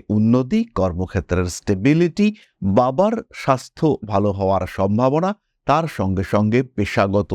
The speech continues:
স্থিতিশীলতা, নতুন পেশার পরিকল্পনা, ব্যবসায়িক বুদ্ধির উন্মেষ ইত্যাদি বিষয়ে ডেভেলপমেন্ট দেখতে পাওয়া যাবে। প্রথমত, বুধ নবমপতি নবমে অবস্থান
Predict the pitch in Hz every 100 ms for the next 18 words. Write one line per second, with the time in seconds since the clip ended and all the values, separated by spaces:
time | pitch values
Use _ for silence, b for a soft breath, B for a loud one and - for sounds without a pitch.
0 | 98 - 110 98 151 - 180 180 180 196
1 | _ _ - 107 131 135 196 175 - 92
2 | - 90 85 - 104 110 147 147 - 135
3 | 202 _ _ - 120 120 110 - 98 90
4 | 87 101 95 - 107 - - - 113 117
5 | 131 170 226 - _ _ _ - 117 -
6 | 110 95 82 90 - 233 214 90 85 92
7 | 87 - 180 139 80 - 76 78 82 -
8 | 98 - - _ _ _ 151 185 220 233
9 | 233 226 156 131 185 170 104 95 101 135
10 | 160 175 175 262 247 85 92 95 104 147
11 | - 92 95 98 - 110